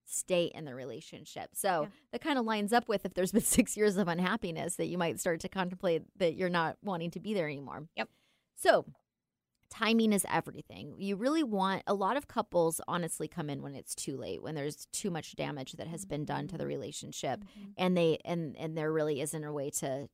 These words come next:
Speaker 1: to move past it.
Speaker 2: Yeah.
Speaker 1: So you wanna come in before that. You wanna come in even when there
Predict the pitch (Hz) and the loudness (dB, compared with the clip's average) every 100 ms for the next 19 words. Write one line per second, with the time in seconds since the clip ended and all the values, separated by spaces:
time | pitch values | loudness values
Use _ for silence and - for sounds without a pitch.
0 | _ - 160 151 135 131 - - _ - | _ -6 -4 -4 -6 -8 -14 -20 _ -10
1 | - - - 117 107 - _ 202 _ _ | -6 -4 -4 -2 -4 -6 _ -20 _ _
2 | - 214 202 262 311 311 214 180 - - | -2 0 0 -2 -2 0 0 -2 -8 2
3 | 190 147 95 85 - 170 202 214 247 208 | 6 6 2 -4 -4 0 2 2 0 2
4 | 196 185 - _ _ 226 277 453 330 247 | 2 0 -6 _ _ -6 0 0 2 0